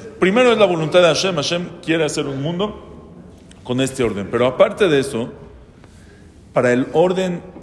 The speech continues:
eh, cívico, para el orden, no nada más cívico, para la, la creación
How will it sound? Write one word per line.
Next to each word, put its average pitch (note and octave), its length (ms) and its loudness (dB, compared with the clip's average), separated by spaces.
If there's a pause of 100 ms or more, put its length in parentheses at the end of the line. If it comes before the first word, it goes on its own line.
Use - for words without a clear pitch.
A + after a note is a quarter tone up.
eh, A2 560 -4
cívico, C#3 800 -2
para A2 180 0
el A#2+ 120 0
orden, D3+ 280 0
no F#3 100 -2
nada F#3+ 120 -2
más C3+ 200 -2
cívico, A2+ 460 -4
para A2+ 240 2
la, G#2+ 640 -4
la A2+ 300 -6
creación C#3+ 920 -6